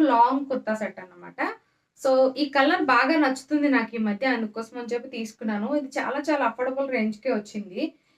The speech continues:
ఈ ప్రింట్ వర్క్ అనేది మనకు after wash కూడా పోదు. మిషన్ వాష్ అయినా వేసుకోవచ్చు, లేదంటే హ్యాండ్ వాష్ అయినా చేసుకోవచ్చు.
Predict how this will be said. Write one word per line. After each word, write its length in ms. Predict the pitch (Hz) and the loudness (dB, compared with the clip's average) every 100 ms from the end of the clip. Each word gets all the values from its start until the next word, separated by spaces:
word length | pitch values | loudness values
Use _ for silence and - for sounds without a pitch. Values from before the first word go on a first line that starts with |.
| _ 302 | _ 0
ఈ 80 | 302 | 2
ప్రింట్ 220 | 311 302 349 | 4 4 6
వర్క్ 220 | 370 370 | 2 4
అనేది 320 | 330 320 302 359 349 | 4 4 4 2 2
మనకు 240 | 294 269 277 | 2 2 4
after 280 | 240 240 349 330 262 | 4 2 -4 0 2
wash 280 | 233 277 - - | 4 2 -2 2
కూడా 180 | 311 311 262 | 4 4 4
పోదు. 340 | 254 247 220 311 | 4 4 4 2
మిషన్ 200 | 262 302 302 | 4 4 6
వాష్ 160 | 302 311 | 4 4
అయినా 140 | 302 302 | 4 4
వేసుకోవచ్చు, 440 | 262 - 269 269 302 | 2 2 0 2 0
లేదంటే 260 | 254 254 269 | -2 0 2
హ్యాండ్ 200 | 247 240 | 2 2
వాష్ 140 | 254 254 | 0 -2
అయినా 140 | 233 254 | -2 -4
చేసుకోవచ్చు. 560 | 208 - - 185 185 | -6 -6 -8 -8 -8